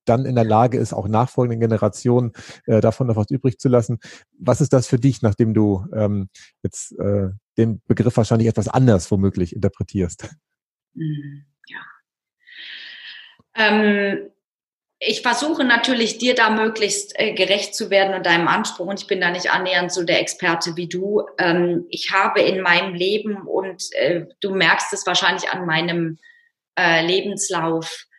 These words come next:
Speaker 2: ich definiere für mich Nachhaltigkeit, äh, ganz stark wertebasiert,
Speaker 1: Mhm.
Speaker 2: ähm, und in meiner inneren Einstellung. Ähm, und ich habe, äh,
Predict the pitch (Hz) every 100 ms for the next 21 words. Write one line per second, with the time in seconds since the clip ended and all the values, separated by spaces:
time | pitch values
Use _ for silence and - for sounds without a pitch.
0 | _ _ _ - - - - - 202 202
1 | 208 214 226 233 - 214 208 208 208 180
2 | 202 - 214 214 214 - 220 202 196 190
3 | - _ - 196 175 175 185 180 170 202
4 | - 208 180 180 175 175 185 214 202 208
5 | - 226 247 - - _ _ _ _ _
6 | - 202 190 185 190 - 208 208 - 208
7 | 190 180 180 175 - 208 220 196 185 151
8 | 165 165 - 156 151 139 - _ _ _
9 | _ _ _ _ _ _ _ 202 196 196
10 | 190 185 185 185 - _ _ _ _ _
11 | _ _ _ _ 220 208 214 214 214 220
12 | 214 214 202 - - 208